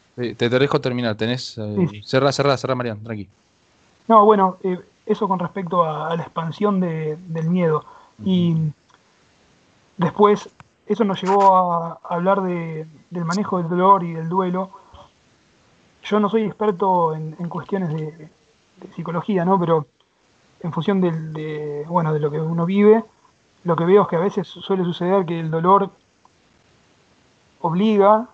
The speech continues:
Speaker 2: a la persona que lo siente a tomar ca-, dos caminos, básicamente. Uno es enfrentarlo y el otro es escapar del dolor, o fingir que no está, que es algo parecido a escapar. Bueno, pero vamos a, vamos a decir que son lo mismo, escapar o enfrentar.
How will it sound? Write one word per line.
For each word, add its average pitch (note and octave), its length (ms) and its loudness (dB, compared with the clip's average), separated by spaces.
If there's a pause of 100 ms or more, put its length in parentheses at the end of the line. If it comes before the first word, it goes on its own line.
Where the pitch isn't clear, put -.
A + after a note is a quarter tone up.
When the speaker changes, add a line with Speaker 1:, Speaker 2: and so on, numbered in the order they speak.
(140)
Speaker 2:
a D3+ 220 -6
la D#3 80 -8
persona F3+ 280 -4
que F3 80 -2
lo E3 100 -4
siente G#3 320 -2
a E3 80 -2
tomar F#3 380 0 (680)
ca-, D#3+ 240 -6
dos F#3+ 180 4
caminos, E3+ 400 -4
básicamente. D#3+ 640 -12 (680)
Uno A#3 220 2
es A3+ 140 -2
enfrentarlo G#3 800 0 (220)
y D#3+ 80 -14
el D#3+ 60 -10
otro F#3 200 -4
es F3+ 60 -12
escapar D#3 520 -4 (840)
del D#3+ 180 -6
dolor, D#3+ 360 -4 (680)
o F3 140 2
fingir F#3 380 -2
que F3+ 80 2
no E3+ 80 -2
está, D3+ 300 -6 (520)
que E3+ 100 -8
es F#3+ 60 0
algo E3+ 160 2
parecido E3+ 320 -2
a - 40 -6
escapar. D3+ 400 -8
Bueno, D#3 240 -8
pero D3+ 340 -4
vamos F3 240 2
a, E3 200 -2
vamos F#3 260 2
a F3 40 0
decir F#3 220 -4
que E3 100 -6
son F3 160 -4
lo E3+ 80 -2
mismo, D3+ 380 -6
escapar G#3+ 400 4
o G#3+ 60 8
enfrentar. D#3 440 -4